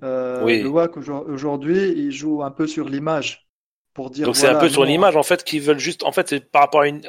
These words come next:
Speaker 2: par rapport à l'image du club.
Speaker 1: L'image du club, nous, voilà. En fait, les, les, les, les,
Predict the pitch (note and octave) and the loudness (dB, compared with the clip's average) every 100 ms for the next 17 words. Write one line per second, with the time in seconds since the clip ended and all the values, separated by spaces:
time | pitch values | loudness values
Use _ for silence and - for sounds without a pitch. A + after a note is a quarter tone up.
0 | - C#3+ C#3 D3 C3+ D3 F3 C#3 D#3 A#3 | -2 2 2 2 2 2 0 0 -4 -8
1 | G#3 C#3 _ _ _ _ _ _ - D3 | -10 -12 _ _ _ _ _ _ -8 -4
2 | E3 E3 D3 D3 E3+ E3+ E3+ D3+ E3 E3 | -2 -2 -4 -4 2 2 2 -2 -4 -4
3 | C#3 C#3+ C#3+ B2+ C3+ D3+ - D3+ - F#3 | -2 -2 -2 -2 -4 -8 -8 -8 0 0
4 | F#3 D3+ C#3+ C#3 D3 D3+ - - C#3+ C#3 | 0 -4 -6 -6 -8 -10 -14 -16 -12 -10
5 | C3+ - - _ _ C#3 C3 B2+ C3 | -10 -12 -16 _ _ -14 -12 -12 -14